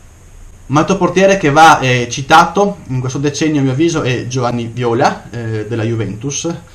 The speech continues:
eh, portiere un po' di tradizione juventina, cioè molto tradizionale, eh, come approccio, sobrio, essenziale.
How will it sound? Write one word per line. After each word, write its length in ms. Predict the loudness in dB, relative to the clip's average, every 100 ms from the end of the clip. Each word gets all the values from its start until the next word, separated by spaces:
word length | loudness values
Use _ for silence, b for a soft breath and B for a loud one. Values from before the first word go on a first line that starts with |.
| b b b b
eh, 440 | -10 -4 -2 -2 -2
portiere 840 | -2 2 2 4 2 2 0 -2 -4
un 140 | 0
po' 480 | 4 4 4 0 -10 -10
di 120 | -6
tradizione 400 | -2 -2 0 0
juventina, 760 | 0 -2 -2 0 2 2 0 -6 -14
cioè 180 | -8 -4
molto 240 | -2 -4
tradizionale, 840 | -4 -6 -6 -2 0 2 0 -2 -8 -20 -14
eh, 1000 | -12 -10 -10 -10 -8 -10 -10 -12 -14 -14 -8
come 220 | -6 -4
approccio, 480 | 0 0 0 -2 -4
sobrio, 400 | 2 2 2 -2
essenziale. 840 | -4 -6 0 0 0 -4 -8